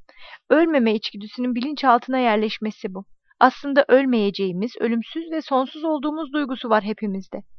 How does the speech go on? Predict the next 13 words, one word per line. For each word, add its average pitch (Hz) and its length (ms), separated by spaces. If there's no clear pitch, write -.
En 359 160
yakınlarımız, 208 760
en 311 140
sevdiklerimiz 240 800
ölse 220 420
bile 208 280
ve 240 160
biz 240 140
aklımızla 247 560
öleceğimizi 233 580
kabul 233 340
etsek 262 360
bile, 196 240